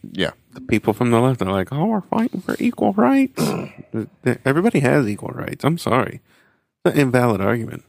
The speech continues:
Speaker 1: Yeah, what?
Speaker 2: And so now the narrative has changed, right? I've seen this new, uh, some videos now. It's like, people are like, "Oh, well, yeah, it is America, and we are, for, you know, free and equal, but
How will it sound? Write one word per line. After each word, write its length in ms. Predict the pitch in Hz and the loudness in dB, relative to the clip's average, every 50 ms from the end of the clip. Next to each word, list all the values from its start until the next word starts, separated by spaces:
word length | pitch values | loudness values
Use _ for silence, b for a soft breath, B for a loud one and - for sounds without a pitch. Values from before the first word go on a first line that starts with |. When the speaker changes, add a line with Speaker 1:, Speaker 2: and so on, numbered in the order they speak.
| _ _ _ _ _ _ _ _ _ _ _ - | _ _ _ _ _ _ _ _ _ _ _ -8
Speaker 1:
Yeah, 160 | 107 92 82 | -6 -4 -4
what? 340 | 82 101 139 156 - - B B B B | -2 -2 -2 -2 -2 -6 B B B B
Speaker 2:
And 140 | - 139 - | 0 2 4
so 100 | 170 156 | 2 2
now 460 | 139 143 147 160 175 175 160 143 - B B 147 B | 4 4 2 4 4 4 4 2 2 B B -2 B
the 100 | 127 117 | 2 4
narrative 420 | 117 120 120 123 120 117 110 95 | 4 4 4 4 4 4 2 0
has 100 | 101 92 | -2 -6
changed, 480 | - - - 104 98 87 - - - - | -8 -6 -4 -4 -4 -4 -6 -10 -8 -6
right? 320 | 101 101 98 101 104 107 _ - | -4 -2 -2 -2 -4 -4 _ -4
I've 120 | 120 123 | -4 -2
seen 200 | - 143 135 131 | 0 0 0 0
this 160 | 127 117 - | 0 -2 -2
new, 340 | - 120 120 120 120 117 117 - b b b b b b b b | 0 2 4 4 4 2 0 -2 b b b b b b b b
uh, 140 | 98 101 98 | -4 -4 -2
some 260 | - - 110 104 95 | -2 -2 -2 -2 0
videos 460 | 107 107 107 110 113 110 113 117 117 | 0 2 2 4 4 6 4 4 2
now. 260 | 123 120 117 120 120 | 0 0 2 2 2
It's 160 | 113 104 - - | 2 0 -2 -2
like, 420 | 101 101 98 98 90 - - - _ _ _ _ _ _ _ _ _ | -2 -2 -2 -2 -4 -6 -10 -20 _ _ _ _ _ _ _ _ _
people 300 | _ - 113 - - 104 | _ -4 -2 0 2 2
are 120 | 107 98 90 | 4 4 2
like, 380 | 87 85 82 78 - - - - _ _ _ _ _ _ _ _ _ _ _ _ _ _ _ _ _ _ _ _ _ _ _ _ | 2 -2 -4 -6 -8 -10 -14 -20 _ _ _ _ _ _ _ _ _ _ _ _ _ _ _ _ _ _ _ _ _ _ _ _
"Oh, 240 | - 143 147 110 - - | 2 2 2 2 2 0
well, 300 | 147 151 160 151 127 - _ _ | 2 2 4 2 2 -2 _ _
yeah, 220 | - 170 185 190 - - _ _ | 0 2 2 2 2 -2 _ _
it 140 | 156 175 185 | -2 2 2
is 200 | 208 233 233 196 | 4 2 2 2
America, 480 | 180 156 156 151 151 151 143 - - 165 | 0 2 2 4 4 4 2 2 2 2
and 100 | 165 160 | 2 2
we 140 | 151 143 143 | 2 2 4
are, 240 | 160 175 185 185 170 | 4 4 4 4 2
for, 220 | - - 143 - - _ _ _ _ - | -2 -8 -14 -16 -16 _ _ _ _ -2
you 120 | 147 151 | 0 2
know, 100 | 143 131 | 2 2
free 320 | - - - 147 143 139 135 | 0 -2 0 0 2 2 2
and 80 | 120 131 | 2 2
equal, 340 | 147 165 151 - 139 127 | 2 2 2 2 0 0
but 260 | 113 - 127 120 - | 2 4 4 2 2